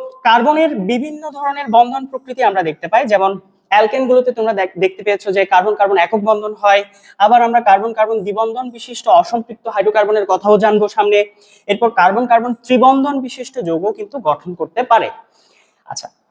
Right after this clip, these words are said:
এদের সংকরণের প্রকৃতিটা আমি একটু করে বলি। যে সমস্ত যৌগে কার্বন কার্বন একক বন্ধন থাকে, সেখানে কার্বনের এসপি থ্রি সংকরণ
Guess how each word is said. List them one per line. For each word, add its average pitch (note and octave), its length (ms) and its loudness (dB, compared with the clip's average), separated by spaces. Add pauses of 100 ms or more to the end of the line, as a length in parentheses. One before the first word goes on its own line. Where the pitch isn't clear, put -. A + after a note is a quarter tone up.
(120)
এদের C4 300 4
সংকরণের B3 640 -2
প্রকৃতিটা B3+ 640 -8
আমি D#3 120 0
একটু - 180 -14
করে C3+ 180 -4
বলি। D3 240 2 (400)
যে D#3+ 140 0
সমস্ত C4 320 -6 (140)
যৌগে D4 200 2 (120)
কার্বন A3+ 320 2
কার্বন B3+ 240 2
একক A3+ 280 0 (140)
বন্ধন A3 320 -4 (160)
থাকে, E3+ 280 0 (300)
সেখানে G#3+ 460 -2 (220)
কার্বনের G3+ 380 2 (380)
এসপি B3+ 380 -2
থ্রি C4+ 220 -2
সংকরণ G3 440 0